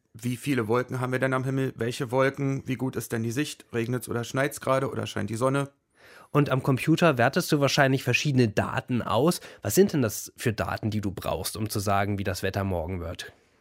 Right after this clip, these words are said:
Speaker 1: Ja, zum Beispiel die Daten von den anderen Wetterstationen, wo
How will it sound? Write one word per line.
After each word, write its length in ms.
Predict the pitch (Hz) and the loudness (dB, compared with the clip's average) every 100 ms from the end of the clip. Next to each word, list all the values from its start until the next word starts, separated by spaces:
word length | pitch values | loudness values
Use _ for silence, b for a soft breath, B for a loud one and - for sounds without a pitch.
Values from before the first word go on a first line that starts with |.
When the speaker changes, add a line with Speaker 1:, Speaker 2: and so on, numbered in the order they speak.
| _ | _
Speaker 1:
Ja, 140 | 127 - | -6 -4
zum 140 | 135 | 0
Beispiel 280 | 127 - 139 | 0 -2 -4
die 120 | 127 | 0
Daten 420 | - - 156 139 - | 0 0 -2 -4 -4
von 160 | 139 | -4
den 100 | 120 | -2
anderen 320 | - 123 156 147 | -2 0 0 0
Wetterstationen, 840 | 175 175 185 180 - 185 226 233 | -2 -2 -2 -4 0 2 0 -2
wo 280 | 139 139 | -2 -2